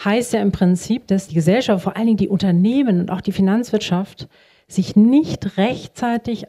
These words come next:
auf den Wandel, nicht nur der Gesellschaft, sondern der ganzen Umwelt und des Lebens umstellt. Und auf einmal ein shocking moment ansteht, dann auch ein, mit, verbunden mit Finanzschocks,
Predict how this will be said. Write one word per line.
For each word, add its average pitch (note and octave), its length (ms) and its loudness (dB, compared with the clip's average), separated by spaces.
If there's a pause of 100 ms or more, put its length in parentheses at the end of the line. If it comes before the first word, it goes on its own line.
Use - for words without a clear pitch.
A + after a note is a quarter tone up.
auf G#3 560 -2 (340)
den F3 300 2
Wandel, B3+ 560 0 (100)
nicht G3+ 160 0
nur F#3 120 4
der F3+ 80 0
Gesellschaft, F3+ 600 -2
sondern G3 440 0
der F3+ 140 -2
ganzen G3 720 -4
Umwelt F#3+ 760 2
und F#3 180 -4
des E3+ 140 -4
Lebens G3 520 0 (300)
umstellt. A#3+ 800 0 (880)
Und G#3 140 2
auf - 240 -8
einmal A#3+ 520 -2
ein F#3+ 180 -2
shocking G#3 340 0
moment G3 380 2
ansteht, A3 440 -6
dann F3+ 120 -4
auch F3+ 160 -8
ein, F#3+ 240 -4
mit, F3+ 200 -2
verbunden G3 500 -2
mit F3 100 -4
Finanzschocks, G#3+ 840 -4